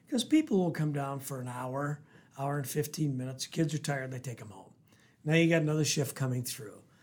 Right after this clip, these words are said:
So that just happens by itself. It's kind of an automatic thing.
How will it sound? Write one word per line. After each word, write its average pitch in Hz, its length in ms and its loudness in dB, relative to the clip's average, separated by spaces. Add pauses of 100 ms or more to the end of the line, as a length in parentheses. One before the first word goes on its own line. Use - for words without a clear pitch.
(140)
So 165 440 2
that 233 180 2
just - 180 0
happens 151 320 0
by 127 180 -6
itself. - 540 -2 (300)
It's - 160 -4
kind 208 180 4
of 180 80 2
an 147 180 -2
automatic 139 520 0
thing. 117 160 -16